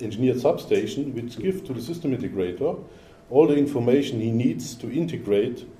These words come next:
a new bay into the existing system. So an S S D file can be quite complete if we talk about maintenance. So then we have the system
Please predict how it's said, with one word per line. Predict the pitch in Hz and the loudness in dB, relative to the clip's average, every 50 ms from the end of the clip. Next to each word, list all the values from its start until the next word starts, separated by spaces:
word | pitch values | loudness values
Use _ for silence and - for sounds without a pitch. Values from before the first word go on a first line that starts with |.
| - - | -14 -10
a | 113 | -6
new | 110 117 120 123 | -4 -2 -2 0
bay | 120 113 101 101 113 123 123 | 2 4 4 4 4 2 -2
into | 127 123 117 120 127 | -4 -6 -6 -6 -6
the | 120 | -6
existing | 113 110 - 139 123 - 123 | -6 -8 -8 -10 -10 -8 -8
system. | 120 135 135 120 - - 92 - - - - - - - - - - - - - - - - - - - - - - - - - - - | -6 -4 -4 -6 -6 -8 -10 -12 -14 -18 -20 -20 -20 -20 -20 -20 -20 -20 -20 -20 -20 -20 -20 -20 -20 -20 -20 -20 -20 -20 -20 -20 -14 -8
So | - 117 117 104 - - - 107 | -4 -2 -2 -2 -2 -4 -10 -10
an | 101 110 113 120 | -10 -8 -8 -8
S | 113 110 | -8 -8
S | 107 - | -6 -4
D | 127 151 180 | -2 -2 -2
file | 180 120 113 107 110 120 139 139 - - - - - - - - - - - - | 0 0 2 2 4 2 2 0 -4 -10 -14 -18 -20 -20 -20 -20 -20 -20 -18 -6
can | - 131 120 120 120 | 0 2 2 4 4
be | 123 123 120 | 2 2 2
quite | 120 110 110 123 127 - | 4 6 6 6 4 2
complete | - 120 113 110 101 107 110 - - - - - - - - - | 0 -2 -2 -2 -2 -2 -2 -2 -2 -4 -10 -14 -16 -16 -14 -12
if | 127 123 - | -12 -10 -10
we | 120 117 | -8 -4
talk | - 123 123 120 | -2 0 0 0
about | 120 120 120 120 | 2 0 0 2
maintenance. | 127 127 120 113 - - - 80 - - - - - - - - - - - - - - - - - - - - - - - - - - - - - - - - - - - - - - - - - - - - - - - - - - - - - - - - - - - - - - - - - - - | 2 2 2 2 -2 -4 -6 -10 -12 -14 -18 -18 -20 -20 -20 -20 -20 -20 -20 -20 -20 -20 -20 -20 -20 -20 -20 -20 -20 -20 -20 -20 -20 -20 -20 -20 -20 -20 -20 -20 -20 -20 -20 -20 -20 -20 -20 -20 -20 -20 -20 -20 -20 -20 -20 -20 -20 -20 -20 -20 -20 -20 -20 -20 -20 -20 -20 -20 -20 -20 -20 -20 -20 -20 -4
So | - - 147 127 | 4 6 6 8
then | 127 131 143 | 8 6 6
we | 135 | 6
have | 135 135 135 | 4 4 2
the | - 127 | -2 -4
system | 120 139 165 165 - - 120 110 104 - - | -4 -4 -6 -6 -4 -4 -4 -4 -4 -6 -12